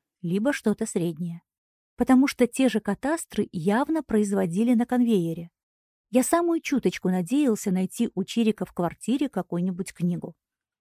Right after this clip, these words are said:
В идеале учебник по истории или по географии, хотя я бы согласился и на детектив в бумажной обложке.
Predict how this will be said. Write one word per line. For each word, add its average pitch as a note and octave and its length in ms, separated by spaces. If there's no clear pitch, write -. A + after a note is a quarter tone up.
В G#3 120
идеале A3 380
учебник F#3 540
по F#3 120
истории A#3 540
или F#3+ 240
по F3+ 140
географии, F#3 760
хотя - 280
я B3 260
бы A3+ 100
согласился G#3+ 680
и - 160
на A#3+ 120
детектив A#3+ 520
в D#3+ 60
бумажной F#3+ 500
обложке. F#3+ 480